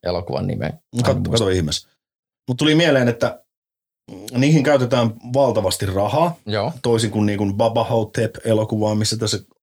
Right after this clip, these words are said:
Speaker 2: keskusteltiin, niin ei se tarkoita kyllä automaattisesti sitä, että niistä saadaan hyviä.
Speaker 1: Ei todellakaan, mutta
Speaker 2: Mikä se on semmonen elokuva, mihin on, kauhuelokuva, mihin on työnnetty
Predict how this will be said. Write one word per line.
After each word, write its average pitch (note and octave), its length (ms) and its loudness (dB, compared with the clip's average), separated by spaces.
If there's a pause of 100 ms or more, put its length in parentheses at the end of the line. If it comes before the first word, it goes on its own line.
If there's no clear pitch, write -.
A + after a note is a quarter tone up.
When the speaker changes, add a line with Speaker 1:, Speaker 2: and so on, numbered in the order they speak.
(180)
Speaker 2:
keskusteltiin, G#2 720 0
niin G2 300 -2 (1300)
ei D3 120 4
se F3+ 100 2
tarkoita D#3+ 400 2
kyllä C3 300 0
automaattisesti F#2+ 880 2
sitä, F#2 360 0
että D2 140 -6
niistä D#2+ 220 -4
saadaan E2 300 0
hyviä. D#2+ 340 -2 (260)
Speaker 1:
Ei G#2 240 -4
todellakaan, E2+ 560 -4
mutta F2+ 460 -6 (320)
Speaker 2:
Mikä F#3 180 2
se G#3 60 4
on D#3+ 80 4
semmonen D3 300 4
elokuva, G2+ 380 2
mihin F#2+ 220 2
on, F#2 120 0 (880)
kauhuelokuva, A2+ 640 4
mihin F#2 180 2
on F2+ 100 -2
työnnetty G2 360 -2